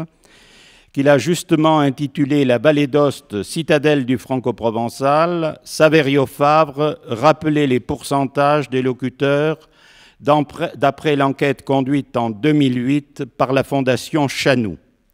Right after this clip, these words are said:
à savoir soixante-sept pour cent connaissent le franco-provençal, près de quarante-six pour cent le parlent. De tels pourcentages font certainement rêver les Français et les Suisses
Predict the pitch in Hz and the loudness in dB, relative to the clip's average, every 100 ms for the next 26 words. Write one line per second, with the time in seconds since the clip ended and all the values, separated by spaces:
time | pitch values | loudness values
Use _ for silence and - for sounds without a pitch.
0 | _ _ _ 113 - 107 87 73 - _ | _ _ _ -8 -6 -6 -6 -10 -16 _
1 | _ _ _ - 190 202 - - 170 151 | _ _ _ -6 0 2 0 -2 -4 -4
2 | - 156 - - 143 - 156 160 147 143 | -4 -4 -4 -6 -6 -4 -2 -2 0 -2
3 | 139 - 131 - 131 135 120 131 113 117 | -2 -4 -8 -6 -6 -6 -6 -4 -4 -6
4 | 104 101 95 69 - _ _ _ - 160 | -8 -6 -6 -8 -16 _ _ _ -6 -2
5 | 175 165 190 160 170 156 160 143 143 - | 0 0 0 2 0 -2 -6 -6 -8 -6
6 | 151 151 156 - 131 123 127 104 80 82 | -4 -4 -6 -8 -4 -2 0 0 -2 -12
7 | - _ _ _ _ _ _ - 113 175 | -20 _ _ _ _ _ _ -14 -4 2
8 | 175 143 143 - 131 123 139 143 151 - | 2 0 -6 -4 -4 -2 -2 -2 -4 -6
9 | 131 123 - 143 175 139 139 135 131 110 | -6 -4 -4 -2 0 2 2 0 0 -2
10 | 123 120 135 139 117 110 - 127 120 - | -2 0 -2 0 -2 -4 -6 -6 -6 -4
11 | 139 135 - - 117 113 - - 135 135 | -2 -2 -6 -6 -4 -4 -6 -8 -8 -8
12 | - - | -12 -14